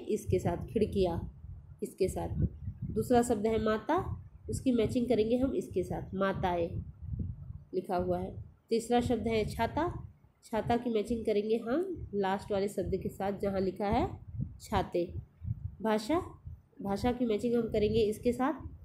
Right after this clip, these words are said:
ये लिखा है भाषाएँ। और कक्षा, इस शब्द की matching हम करेंगे इसके साथ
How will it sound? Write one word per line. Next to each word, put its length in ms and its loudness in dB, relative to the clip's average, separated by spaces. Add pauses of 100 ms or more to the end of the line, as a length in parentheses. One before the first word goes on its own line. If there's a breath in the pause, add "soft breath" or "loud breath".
(360)
ये 120 6
लिखा 300 4
है 160 2 (480)
भाषाएँ। 560 -2 (420)
और 280 0
कक्षा, 420 0 (440)
इस 200 -2
शब्द 220 4
की 140 0
matching 320 2
हम 160 2
करेंगे 360 2
इसके 340 2
साथ 200 2